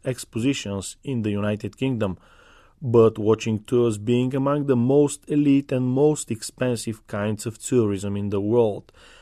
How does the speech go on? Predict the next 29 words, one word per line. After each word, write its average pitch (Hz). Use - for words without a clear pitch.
Lyubomir 117
Popyurdanov 98
says. -
In 160
this 185
respect, 156
Bulgaria 127
is 107
a 110
veritable 113
treasure 104
trove 143
because 151
there 113
are 101
more 143
than 113
four 202
hundred 107
species 110
of 98
birds 117
on 113
the 110
territory 104
of 95
the 107
country. 123
Almost 117